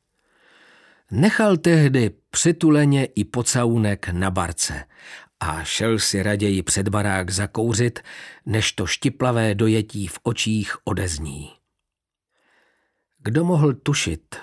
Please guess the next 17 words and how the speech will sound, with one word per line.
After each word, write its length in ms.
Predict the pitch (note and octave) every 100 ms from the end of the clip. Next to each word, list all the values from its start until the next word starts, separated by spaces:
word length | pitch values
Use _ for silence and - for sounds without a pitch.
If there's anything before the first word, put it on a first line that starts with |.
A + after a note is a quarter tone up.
| -
že 180 | G2 F#2
schození 840 | - - C3 B2+ C3+ A#2+ G#2+ D#2 -
do 220 | F2+ -
české 640 | - A#2+ - - G#2+ G2+ F2+
školy 420 | - - A2+ A#2+
vzejde 420 | G#2+ G2+ G2 F2+ _
takové 480 | - - G#2+ G#2+ G2+
peklo? 480 | - G#2 - - - _ _ _ - - - _ _
Koho 260 | B2+ A2+ C#3
by 160 | C#3
napadlo, 680 | B2+ C3+ - D3+ B2 F#2 D2+ - - -
jak 240 | G#2 F#2+
zákeřné 800 | F#2+ A2 B2+ C#3+ C3+ A2 A2 G#2+
bestie 640 | F2+ A2 - - C3+ C3 - -
umí 380 | B2 C3 C3
děti 300 | A2 A2 A#2+
být? 400 | G#2+ G2 D2 -